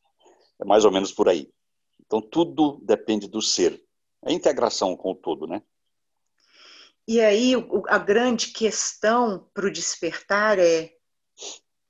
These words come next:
Speaker 2: aonde eu coloco minha energia? Nas coisas do eu individual ou na totalidade do ser?
Speaker 1: Uhum.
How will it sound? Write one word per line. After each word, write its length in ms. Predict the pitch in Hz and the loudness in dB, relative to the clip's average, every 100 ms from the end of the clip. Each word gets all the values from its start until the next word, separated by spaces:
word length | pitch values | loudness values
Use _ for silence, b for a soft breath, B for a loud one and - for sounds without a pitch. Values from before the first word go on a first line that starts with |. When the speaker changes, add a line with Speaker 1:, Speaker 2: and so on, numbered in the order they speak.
| - | -4
Speaker 2:
aonde 460 | 208 214 254 285 285 | 0 4 4 4 2
eu 100 | 277 | 2
coloco 500 | 277 240 208 208 202 | 2 4 4 2 -4
minha 240 | 190 190 | -6 -4
energia? 840 | 185 180 160 151 160 160 156 151 - _ _ _ _ _ - | -4 -4 -6 -8 -6 -4 -4 -4 -12 _ _ _ _ _ -6
Nas 300 | 190 - - | -4 -4 -2
coisas 540 | 220 214 196 196 170 | 2 4 2 -4 -4
do 120 | 175 | 0
eu 260 | 180 208 226 | 2 4 2
individual 880 | 214 185 175 196 165 170 165 214 254 - | -2 -4 -6 -8 -2 2 4 2 0 -4
ou 120 | 247 | -4
na 120 | 240 | -4
totalidade 920 | 240 240 233 220 220 185 180 170 160 - | -6 -8 -6 -4 -4 -2 -2 -2 -6 -16
do 80 | 160 | -10
ser? 400 | - - 143 139 - - _ _ _ _ _ _ _ _ _ _ _ _ _ | -8 -6 -8 -10 -14 -20 _ _ _ _ _ _ _ _ _ _ _ _ _
Speaker 1:
Uhum. 440 | 92 85 82 82 | -10 -10 -10 -16